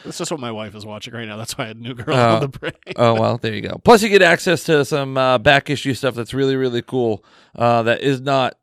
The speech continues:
Speaker 2: uh, the main podcast, but some old stuff if you like Buffy, Firefly,
Speaker 1: Ugh.
Speaker 2: Angel, um, things like that.
Speaker 1: Mm, that was bad audio.
Speaker 2: That was, yeah. Thank you for yawning right in the middle of that. So
Speaker 1: No one
Speaker 2: again,
Speaker 1: wants that.
Speaker 2: yeah, that's all right. It happens.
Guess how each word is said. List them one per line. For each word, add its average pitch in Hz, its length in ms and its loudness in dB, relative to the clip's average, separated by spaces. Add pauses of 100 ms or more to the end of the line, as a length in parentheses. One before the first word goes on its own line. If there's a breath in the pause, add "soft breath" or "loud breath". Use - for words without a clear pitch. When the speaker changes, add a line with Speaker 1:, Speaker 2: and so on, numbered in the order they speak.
Speaker 2:
uh, 117 240 2
the 110 180 -8
main 190 220 2
podcast, 170 560 4
but 151 100 -2
some 143 160 -4
old 143 160 2
stuff 135 240 -2
if 139 60 -2
you 139 80 2
like 131 120 0
Buffy, 139 280 0
Firefly, 131 500 6
Speaker 1:
Ugh. 220 160 6
Speaker 2:
Angel, 123 320 0 (380 soft breath)
um, 113 340 0 (220)
things 135 180 -2
like 123 160 0
that. 110 320 2 (160)
Speaker 1:
Mm, 123 220 -20
that 143 100 -10
was 117 100 -10
bad 110 200 -14
audio. 110 360 -10 (120)
Speaker 2:
That 127 120 2
was, 113 140 0
yeah. 120 320 0 (100)
Thank 131 220 -4
you 120 100 -6
for 110 120 -8
yawning 117 360 0
right 117 140 0
in 95 60 -12
the 117 80 -6
middle 113 240 -4
of 104 80 -2
that. - 180 -6 (480 soft breath)
So - 140 -2
Speaker 1:
No 160 40 4
one 165 60 2
Speaker 2:
again, 151 140 4
Speaker 1:
wants 120 120 -8
that. 127 200 -12 (160)
Speaker 2:
yeah, 127 260 -2 (220)
that's 131 160 -6
all 131 100 2
right. 113 240 0
It 123 80 -10
happens. 113 460 -4